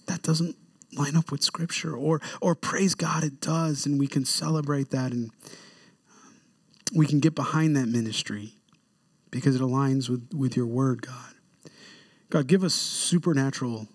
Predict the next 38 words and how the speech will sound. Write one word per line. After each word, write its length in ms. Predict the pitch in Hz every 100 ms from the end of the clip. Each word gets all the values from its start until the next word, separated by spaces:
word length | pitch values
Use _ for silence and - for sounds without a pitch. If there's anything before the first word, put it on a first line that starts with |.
| _
vision 440 | 120 123 117 107
into 240 | 95 92 107
that, 220 | 104 104
Lord. 200 | 110 110
I 80 | 120
know 100 | 135
a 60 | 131
lot 240 | 123 131
of 100 | 127
us 140 | 120
here, 240 | - 127 123
they, 160 | 110 104 - - - -
we 100 | 127
support 380 | 117 160 - 147
a 40 |
lot 220 | 131 123 117
of, 80 | 117 - -
we 80 | 135
have 140 | 127
two 140 | -
different 260 | 135 131 127
missionaries 540 | 120 - 127 123 113
here 180 | - 127
we 180 | 110 123
support 520 | - 127 - 131 127
and 120 | 113
others, 260 | 120 123 127
God. 220 | - 135 - - - -
We 100 | 233
want 220 | 262 214
to 40 | 123
do 200 | 127 123
everything 600 | 123 113 - 113 107 107
with 160 | 113 110
decency 520 | 120 110 110 - 107
and 80 | 101
order, 220 | 101 -
God. 300 | - - -